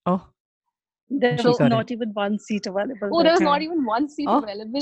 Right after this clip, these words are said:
Speaker 3: And
Speaker 2: So I just went for the course. Like, I just wanted to go check with them, ask them, "How is it, ye wo?" But, uh, when I went there, I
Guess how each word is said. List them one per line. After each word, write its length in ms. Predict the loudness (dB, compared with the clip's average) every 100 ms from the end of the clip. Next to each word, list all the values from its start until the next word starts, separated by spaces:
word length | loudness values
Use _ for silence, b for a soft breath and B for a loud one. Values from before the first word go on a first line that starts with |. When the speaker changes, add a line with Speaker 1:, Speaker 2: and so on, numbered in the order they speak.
| -2 -2
Speaker 3:
And 180 | 0
Speaker 2:
So 160 | -2 -4 -10 -8
I 100 | -6 -6
just 220 | -8 -6
went 220 | -4 -4 -6
for 140 | -10 -8
the 140 | -10
course. 460 | -8 -6 -4 -6 -8
Like, 160 | -8 -6
I 120 | -6
just 160 | -6 -8
wanted 300 | -8 -10 -12
to 60 | -16 -8
go 280 | -6 -4 -6
check 200 | -6 -6 -6
with 200 | -8 -6
them, 340 | -6 -6 -6 -10 -10 -10
ask 140 | -10 -10
them, 460 | -8 -6 -4 -6 -8 -6
"How 160 | -6
is 140 | -6 -8
it, 240 | -6 -6 -6
ye 200 | -4 -4 -6
wo?" 200 | -8 -10 B B B -2
But, 260 | 0 0 0
uh, 220 | 0 0 0
when 180 | 0
I 80 | 0
went 400 | 0 0 2 2
there, 340 | 2 0 -2 -6
I 200 | -6 -6